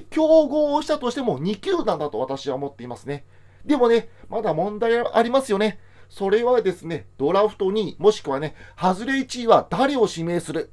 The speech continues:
これになってきますよね。まあ、外れ一位だったら、まあ、今年は即戦力投手が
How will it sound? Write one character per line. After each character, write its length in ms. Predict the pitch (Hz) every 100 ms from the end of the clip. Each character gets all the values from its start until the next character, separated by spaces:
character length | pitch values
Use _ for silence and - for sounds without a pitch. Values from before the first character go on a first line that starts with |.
| -
こ 160 | - 151
れ 100 | 190
に 140 | 202
な 100 | 202
っ 100 | 208
て 300 | - 135 98 -
き 100 | 135
ま 140 | 123
す 180 | - -
よ 80 | 98
ね。 160 | 143 - - -
ま 100 | -
あ、 240 | 151 151 170
外 220 | 180 269
れ 180 | 302 302
一 280 | 277 - 403 403 370
位 60 |
だ 140 | 202 165
っ 80 | - - -
た 280 | - 147 139
ら、 480 | 196 220 202 160 107 - - -
ま 680 | 208 254 240 208 180 139
あ、 80 | - -
今 140 | 165
年 260 | 196 196 185
は 340 | 185 180 170
即 220 | 165 143 -
戦 400 | - 240 226 220
力 260 | 220 226
投 340 | 202 285 247 202
手 220 | - 123 104
が 560 | 170 180 160 120 98